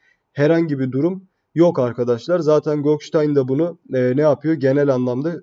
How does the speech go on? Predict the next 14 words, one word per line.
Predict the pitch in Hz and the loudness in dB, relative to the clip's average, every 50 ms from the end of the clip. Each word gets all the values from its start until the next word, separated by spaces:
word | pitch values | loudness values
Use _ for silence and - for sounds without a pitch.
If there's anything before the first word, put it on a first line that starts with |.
| - 127 | -14 -6
şey | - 156 156 | 0 2 2
olarak | 151 143 131 127 120 117 120 - | 4 4 2 0 0 -2 -4 -8
eleştiriyor. | 117 110 107 - - _ - 117 117 | -10 -10 -12 -14 -14 _ -8 -6 -4
Yani, | 117 117 123 127 123 123 - _ _ _ _ _ _ _ - | -4 -2 -2 -4 -4 -6 -10 _ _ _ _ _ _ _ -4
e, | 123 123 120 123 120 - - | -2 0 0 0 -2 -2 -2
etiken | 143 135 - 180 175 180 147 123 113 110 - _ _ _ _ _ _ _ | -4 -2 -2 -4 -2 -2 -2 -2 -4 -8 -14 _ _ _ _ _ _ _
eleştiriyor. | 127 123 120 117 - - - 131 120 135 156 180 170 - _ _ _ _ _ _ _ _ | -6 -6 -4 -6 -8 -10 -8 -6 -2 -2 -2 -2 -4 -10 _ _ _ _ _ _ _ _
E, | 135 123 123 123 123 | -4 -2 0 0 0
fakat | 120 175 156 - 151 147 - - | 0 -2 -2 0 -2 -4 -2 -2
bakalım | 156 143 - 143 139 143 143 147 | -2 -2 0 -2 -2 0 0 2
ne | 151 | 2
olacak, | 151 147 135 135 123 123 123 117 - | 2 2 2 0 0 0 -2 0 0
ne | 143 143 131 | -2 -2 -2
bitecek | 123 127 127 123 143 156 151 - _ | -2 -6 -4 -4 -4 -4 -6 -10 _